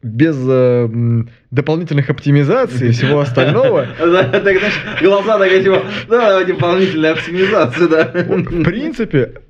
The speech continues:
Speaker 1: задачу решает не очень, но зато вы прям напишите настоящий бэкэнд-сервис, да, там можно
Speaker 2: Ну да.
Speaker 1: по-, будете сами пользоваться, может,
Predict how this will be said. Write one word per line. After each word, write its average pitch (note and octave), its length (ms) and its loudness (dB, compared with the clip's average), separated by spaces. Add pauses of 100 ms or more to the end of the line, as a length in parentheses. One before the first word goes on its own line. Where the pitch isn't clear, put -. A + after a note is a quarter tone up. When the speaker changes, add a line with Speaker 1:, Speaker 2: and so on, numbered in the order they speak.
Speaker 1:
задачу D3+ 420 -2
решает A3+ 340 -2
не G3 100 2
очень, D3+ 340 0
но C3+ 140 2
зато A#2+ 240 -2
вы C#3+ 140 -10
прям A2+ 180 -2
напишите B2+ 440 -4
настоящий A#2 420 -2
бэкэнд-сервис, B2+ 760 -2
да, A2+ 220 -4
там F#2+ 160 -6
можно A2+ 340 -2
Speaker 2:
Ну A#2 60 0
да. G#2 40 0
Speaker 1:
по-, A#2 120 0
будете A#2+ 340 -2
сами E3+ 280 -2
пользоваться, A#2+ 400 -2
может, G2 200 -6